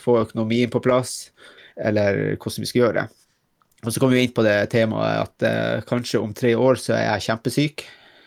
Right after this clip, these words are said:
og kan ikke ha baby eller småbarn. Så da er det kanskje greit å tenke at, eh, økonomien får stå, s-, bli som det blir, og så kan vi heller tenke på at, eh, kan bli far mens jeg er i en god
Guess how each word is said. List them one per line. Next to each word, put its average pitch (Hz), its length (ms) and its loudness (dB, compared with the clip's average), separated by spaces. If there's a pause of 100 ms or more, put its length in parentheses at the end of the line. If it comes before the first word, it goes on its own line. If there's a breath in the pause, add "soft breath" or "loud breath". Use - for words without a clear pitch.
(120)
og 107 480 -2
kan 113 280 -4
ikke - 200 -6
ha 113 600 4
baby 127 400 2
eller 110 180 0
småbarn. 156 460 -2 (180 loud breath)
Så 123 240 0
da 127 220 6
er 123 40 6
det 117 200 4
kanskje 117 340 0 (380)
greit 139 340 0
å 107 240 0
tenke 110 400 -4
at, 107 160 -6 (180)
eh, 107 240 -4
økonomien 127 480 0
får 110 300 -4
stå, 107 240 -2 (160)
s-, - 540 -18
bli 117 300 0
som 123 160 0
det 107 100 0
blir, 220 220 4
og 170 80 2
så 151 240 0
kan 143 120 0
vi 123 60 4
heller 113 320 4
tenke - 400 -4
på 101 160 -4
at, - 180 -12
eh, 55 600 -2
kan 117 160 -4
bli 107 100 0
far 110 320 2
mens 104 260 -6
jeg 107 160 0
er 104 140 0
i 113 240 -2
en 107 60 -4
god 113 320 0